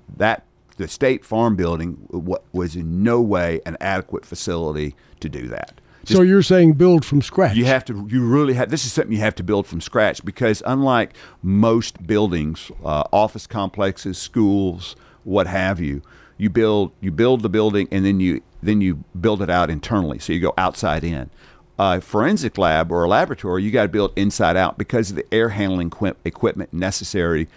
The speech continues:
Speaker 1: to deal with the, the environment that the lab and the lab technicians, laboratory and the lab technicians are working in. So the county commission, and I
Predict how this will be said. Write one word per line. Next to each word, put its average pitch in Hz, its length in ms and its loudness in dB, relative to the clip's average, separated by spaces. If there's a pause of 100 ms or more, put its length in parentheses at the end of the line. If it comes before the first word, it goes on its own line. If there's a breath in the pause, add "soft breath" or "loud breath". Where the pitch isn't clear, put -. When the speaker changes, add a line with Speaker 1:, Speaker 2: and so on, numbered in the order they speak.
(120)
Speaker 1:
to 92 100 -10
deal 92 560 0 (240 soft breath)
with 95 480 0
the, 85 420 -2
the 87 180 -2
environment 87 540 0 (100)
that 82 440 -2
the 80 180 -2
lab 87 320 0
and 80 100 -8
the 80 40 -4
lab 85 260 0
technicians, 80 680 -6
laboratory 92 440 0
and 78 80 -2
the 80 40 0
lab 80 140 -2
technicians 82 420 -10
are 82 60 -2
working 71 320 -4
in. - 140 -10 (640)
So 107 320 0 (640 loud breath)
the 101 300 0
county 123 300 0
commission, 104 800 -4
and 107 160 2
I 104 180 0